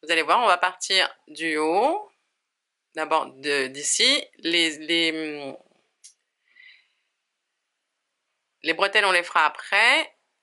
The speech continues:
Euh, enfin, les bretelles, euh, le haut. On va commencer de là jusqu'en bas.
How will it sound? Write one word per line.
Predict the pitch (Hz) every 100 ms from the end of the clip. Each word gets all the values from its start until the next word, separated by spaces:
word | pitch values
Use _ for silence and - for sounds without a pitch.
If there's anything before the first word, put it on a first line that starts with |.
| 160
Euh, | 165 160 160 156
enfin, | 151 143
les | 143
bretelles, | 143 143 139 139
euh, | 139 143 139 139 - - - - _ _ _
le | - 147 151
haut. | 208 330 - -
On | 180
va | 202
commencer | 226 226 226 233
de | 196
là | 196 233 269 339 -
jusqu'en | 180 226 233 - 190
bas. | 180 190 226 277